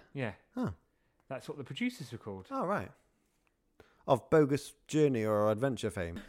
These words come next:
Speaker 2: Are you okay?
Speaker 1: No, I'm not okay.
Speaker 2: What's wrong?
Speaker 1: I'm not okay.
Speaker 2: Do you want a hug?
Speaker 1: No, no.
Speaker 2: Not allowed?
Speaker 1: Just
Speaker 2: Or just because it's me?
Speaker 1: Not allowed. <laughs>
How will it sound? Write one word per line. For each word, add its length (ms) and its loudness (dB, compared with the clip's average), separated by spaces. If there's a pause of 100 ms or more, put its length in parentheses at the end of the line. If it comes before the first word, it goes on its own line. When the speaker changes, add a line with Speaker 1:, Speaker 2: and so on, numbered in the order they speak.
(340)
Speaker 2:
Are 20 -6
you 160 4
okay? 480 4
Speaker 1:
No, 400 8
I'm 240 0
not 240 2
okay. 600 2
Speaker 2:
What's 120 -2
wrong? 420 0
Speaker 1:
I'm 220 -10
not 160 -12
okay. 320 -14
Speaker 2:
Do 60 -14
you 80 -8
want 80 -2
a 20 -12
hug? 300 -2 (340)
Speaker 1:
No, 320 0
no. 480 -2 (240)
Speaker 2:
Not 140 -12
allowed? 300 -4 (360)
Speaker 1:
Just 120 -14
Speaker 2:
Or 100 0
just 120 -8
because 180 -8
it's 140 -10
me? 200 -6 (160)
Speaker 1:
Not 200 -2
allowed. 300 0
<laughs> 60 -8